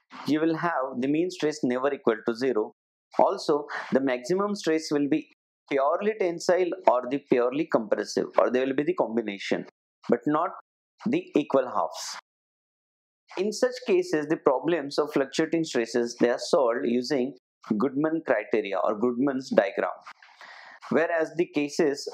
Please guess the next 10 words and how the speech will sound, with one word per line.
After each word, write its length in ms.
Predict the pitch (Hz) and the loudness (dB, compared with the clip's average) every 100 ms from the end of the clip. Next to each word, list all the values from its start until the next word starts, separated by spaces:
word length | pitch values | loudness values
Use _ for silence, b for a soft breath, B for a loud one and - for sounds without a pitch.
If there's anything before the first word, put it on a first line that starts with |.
| - | 0
in 240 | - 131 123 117 | 2 2 2 0
reverse 340 | 127 131 165 175 | 0 2 0 0
stresses, 540 | 143 110 - 139 156 - B B B | -2 -2 -2 -4 -6 -8 B B B
they 100 | 127 | 2
are 60 | |
solved 320 | 175 170 139 131 | 2 2 2 0
using 360 | 135 156 139 | 0 0 0
finite 440 | 139 117 110 127 147 | 2 0 0 0 0
and 200 | 127 113 | 0 0
infinite 500 | 113 123 117 117 | 0 0 0 -4